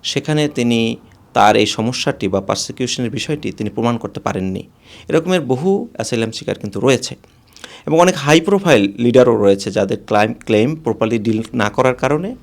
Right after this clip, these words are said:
অ্যাসাইলাম সাকসেস হয় নাই বা গ্রান্ট হয় নাই। তাদের জন্য এটা একটা অবশ্যই আপনি বলতে পারেন যে এটা তারা ইনোসেন্ট ভিকটিম হবে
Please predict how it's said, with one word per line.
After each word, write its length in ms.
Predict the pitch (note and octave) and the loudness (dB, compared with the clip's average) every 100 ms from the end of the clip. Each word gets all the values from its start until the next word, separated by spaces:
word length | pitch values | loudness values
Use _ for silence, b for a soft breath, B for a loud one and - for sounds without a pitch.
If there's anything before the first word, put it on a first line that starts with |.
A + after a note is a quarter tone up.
| b b b b _ | b b b b _
অ্যাসাইলাম 460 | A#2+ A2 B2 A#2 A2 | -8 -4 0 0 -2
সাকসেস 420 | - G2+ - G2+ | -6 -12 -12 -8
হয় 160 | G2+ G2 | -2 0
নাই 160 | F#2+ | -2
বা 120 | F2 | -4
গ্রান্ট 320 | F#2+ F#2 F#2+ F#2 | -4 -2 -4 -4
হয় 160 | G2 | -8
নাই। 140 | F#2+ - _ B B B - | -8 -12 _ B B B 2
তাদের 360 | B2+ E3+ A3+ | 6 6 6
জন্য 280 | - G#3+ F3 | 4 4 6
এটা 180 | B2+ A#2 | 4 2
একটা 260 | - - | 0 -2
অবশ্যই 580 | A2+ A2 A2+ - F3 G3+ - | 0 0 -2 -2 -2 -2 -4
আপনি 220 | G#2+ A#2 | -4 -2
বলতে 260 | A2 G2+ | -2 -2
পারেন 300 | G2+ G#2 G#2 | -2 -2 -2
যে 320 | G2+ G2+ G2 - b b b - | -2 0 0 -4 b b b -8
এটা 260 | G2+ F#2+ | -6 -4
তারা 160 | G2 G2 | -2 0
ইনোসেন্ট 400 | G#2 B2+ F3+ E3+ | 0 0 2 2
ভিকটিম 320 | D#3 D#3+ D3+ | 0 0 0
হবে 200 | D#3 E3+ | 0 -2